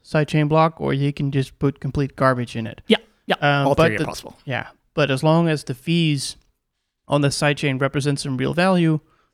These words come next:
Speaker 1: they'll accumulate, and eventually it'll get expensive for you to do this.
Speaker 2: That's right, yeah.
Speaker 1: But perhaps not prohibitively.
Speaker 2: Yeah.
Speaker 1: So that's interesting.
Speaker 2: Yeah, but, you know, it is kind of similar to how in Bitcoin you could, like, fifty-one percent attack and create these bogus blocks all the time.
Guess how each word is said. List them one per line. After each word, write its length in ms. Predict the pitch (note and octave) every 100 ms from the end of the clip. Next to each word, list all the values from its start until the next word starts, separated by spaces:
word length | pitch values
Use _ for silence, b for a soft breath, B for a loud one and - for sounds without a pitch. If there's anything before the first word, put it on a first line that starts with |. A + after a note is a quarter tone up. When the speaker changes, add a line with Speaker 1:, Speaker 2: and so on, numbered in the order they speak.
| _
Speaker 1:
they'll 140 | D3+
accumulate, 640 | C#3 - D3 C3+ C3 C3 B2+
and 80 |
eventually 540 | B2+ B2+ B2+ - B2 A2+
it'll 140 | B2
get 160 | A#2 A#2
expensive 400 | - A#2 A#2 A#2
for 80 | A#2
you 60 |
to 100 | A2+
do 120 | A2+
this. 280 | G#2+ F#2+ - -
Speaker 2:
That's 240 | A#2 -
right, 300 | - - - -
yeah. 120 | B2+
Speaker 1:
But 180 | D#3 -
perhaps 280 | D3 D3 D3+
not 220 | C3 -
prohibitively. 640 | B2+ A#2 A2+ G#2+ G#2+ G#2+ - _ -
Speaker 2:
Yeah. 120 | F3+
Speaker 1:
So 160 | A2 - _ _
that's 180 | - -
interesting. 360 | A#2 B2+ - C3
Speaker 2:
Yeah, 260 | G#3 G3+ C#3
but, 240 | - F3
you 140 | A#3+ G3+
know, 80 | F#3
it 240 | G3 G#3+
is 360 | A#3+ - - - _ _
kind 220 | - A#3 B3+
of 60 |
similar 380 | - F3+ D#3+ C#3+
to 500 | B2 C#3+ C3 B2 C3 -
how 180 | - D3+
in 120 | C#3+
Bitcoin 520 | B2+ D3+ C3+ B2 A#2 A#2+
you 120 | C3+
could, 180 | C#3 B2
like, 180 | A#2+
fifty-one 440 | - E3+ - C3 C3
percent 360 | A2+ - A#2+
attack 560 | B2 - C3 A#2 - - _
and 220 | - A2+ A#2+
create 340 | C3 B2 B2+
these 160 | A2+ G#2+
bogus 340 | A2+ A#2 B2
blocks 460 | B2 A2+ A2 - -
all 140 | B2
the 80 | A2+
time. 400 | G#2 G#2 G#2